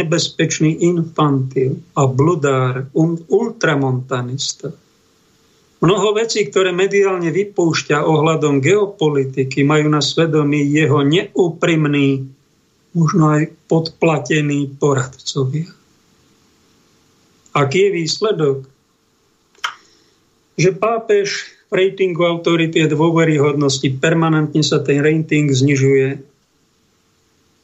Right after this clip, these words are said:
a ochladla láska k nástupcovi apoštola Petra.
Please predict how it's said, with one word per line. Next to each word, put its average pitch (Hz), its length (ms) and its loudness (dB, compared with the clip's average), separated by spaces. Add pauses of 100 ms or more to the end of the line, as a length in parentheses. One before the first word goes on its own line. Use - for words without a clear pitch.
(580)
a 139 240 0 (560)
ochladla 160 560 0
láska 135 560 -6
k - 400 -20
nástupcovi 156 960 0 (560)
apoštola 135 800 0 (160)
Petra. 143 480 0